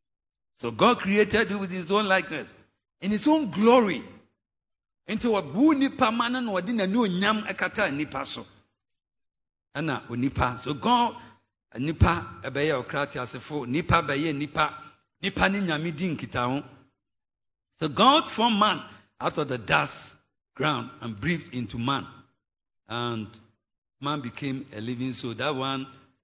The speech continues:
uh, Genesis chapter two,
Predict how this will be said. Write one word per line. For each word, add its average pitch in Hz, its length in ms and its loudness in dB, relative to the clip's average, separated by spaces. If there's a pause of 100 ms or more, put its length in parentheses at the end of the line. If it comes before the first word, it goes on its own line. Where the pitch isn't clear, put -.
(180)
uh, 110 680 -6 (720)
Genesis 131 320 -6
chapter 107 220 -10
two, 117 480 -10